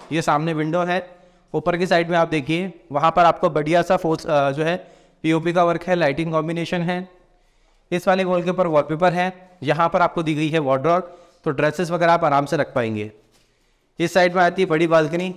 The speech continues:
देखिए बालकनी का जो साइज़ है वो काफ़ी बढ़िया दिया गया है। और यहाँ से आप कॉलोनी का व्यू भी देख सकते हैं कैसा होने वाला है। देखिए बढ़िया बालकनी है, पन्द्रह का फ्रंट है तो बालकनी भी काफ़ी अच्छी दी गई है। आज जो मैंने आपको प्रॉपर्टी ये विजिट कराई है, ये प्रॉपर्टी हमारे पन्द्रह by साठ के डायमेंशन में यानी कि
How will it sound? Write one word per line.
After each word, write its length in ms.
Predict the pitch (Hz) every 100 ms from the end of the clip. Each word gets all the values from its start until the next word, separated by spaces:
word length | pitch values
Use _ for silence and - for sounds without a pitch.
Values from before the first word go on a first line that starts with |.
| -
देखिए 240 | 135 170
बालकनी 360 | 160 147 165 165
का 80 | 160
जो 140 | 170
साइज़ 340 | - 147 156 165
है 160 | 175 151
वो 80 |
काफ़ी 240 | 151 147 160
बढ़िया 300 | 135 147 160
दिया 220 | 156 156
गया 160 | 156 156
है। 340 | 170 - _ _ -
और 100 | 151
यहाँ 300 | 147 147 165
से 120 | 170 208
आप 120 | -
कॉलोनी 300 | 156 160 165
का 80 | 156
व्यू 180 | 147
भी 80 | 143
देख 160 | 151 147
सकते 240 | 147 -
हैं 100 | 165
कैसा 220 | 151 127
होने 180 | 135 135
वाला 220 | 131 131
है। 280 | 147 175 - _ _ _ _ _ _ _ -
देखिए 220 | 127 165
बढ़िया 260 | 147 143 147
बालकनी 380 | 143 135 147 151
है, 280 | 165 165 - _ -
पन्द्रह 260 | 156 156 180
का 120 | 185
फ्रंट 240 | 175 175 180
है 60 |
तो 80 | 185
बालकनी 340 | 170 151 165
भी 100 | 165
काफ़ी 200 | 165 156
अच्छी 220 | 151 - 156
दी 100 | 156
गई 180 | 156
है। 260 | 156 180 - _ _ _ _ _ -
आज 220 | 131 156
जो 100 | 185
मैंने 180 | 185 185
आपको 180 | 180 180
प्रॉपर्टी 380 | 165 160 175 180
ये 60 |
विजिट 300 | 143 147 175
कराई 260 | 170 156 151
है, 360 | 156 190 - _ _ 143
ये 100 | 170
प्रॉपर्टी 360 | 170 175 175
हमारे 260 | 165 160 170
पन्द्रह 320 | 160 151 165
by 180 | 156 165
साठ 280 | 156 139 -
के 100 | 156
डायमेंशन 400 | 139 143 151 160
में 120 | 151
यानी 180 | 143 139
कि 400 | 165 160 -